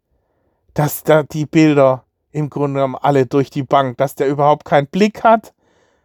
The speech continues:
ja, dass, äh, dass, äh, äh, äh, von, von A bis Z gar nichts stimmt. Und dann muss man halt sagen, okay, äh,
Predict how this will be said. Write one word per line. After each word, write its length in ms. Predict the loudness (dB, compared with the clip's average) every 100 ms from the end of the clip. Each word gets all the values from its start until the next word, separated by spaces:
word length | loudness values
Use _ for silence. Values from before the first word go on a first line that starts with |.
| _ -6
ja, 120 | 0
dass, 280 | 2 0 0
äh, 140 | 0
dass, 240 | 0 -2 -2
äh, 60 |
äh, 840 | -4 -2 -2 -4 -4 -2 -2 -2 -4
äh, 40 |
von, 220 | -2 -4
von 400 | -4 -10 -2 -2 0
A 260 | 0 2 2
bis 260 | -2 -12
Z 280 | -6 -8 -2
gar 240 | 2 2 2
nichts 240 | -4 -12
stimmt. 500 | -8 -8 -8 -12 -20 _ _ _ _ _ _ _ _ _ _ _ _ _ _ 0
Und 280 | 2 2 2
dann 220 | -2 -2
muss 160 | -4
man 100 | 0
halt 180 | 0 0
sagen, 240 | 0 0 -2
okay, 680 | -8 -4 0 2 2 0 -6 _ _ -14
äh, 380 | -6 -4 -4